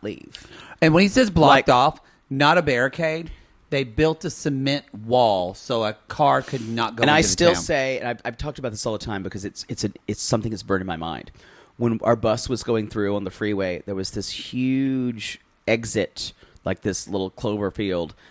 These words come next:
Speaker 1: uh, f-, or forward clover of them, people trying to get, and there was buses, there were, uh,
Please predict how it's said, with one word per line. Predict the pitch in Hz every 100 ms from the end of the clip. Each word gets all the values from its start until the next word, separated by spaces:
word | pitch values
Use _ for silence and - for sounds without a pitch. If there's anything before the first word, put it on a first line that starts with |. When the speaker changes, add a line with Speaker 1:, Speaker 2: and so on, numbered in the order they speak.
| _ _ -
Speaker 1:
uh, | 90 90
f-, | 78 -
or | 101 - _ - _ -
forward | 120 113 -
clover | 123 110 101 90
of | - 98 92
them, | 110 107 104 98
people | - 107 104
trying | - 113 107
to |
get, | 107 104
and | 104
there |
was | 92 87
buses, | _ - 104 - 98 87 85
there | - 90
were, | 85 -
uh, | 82 71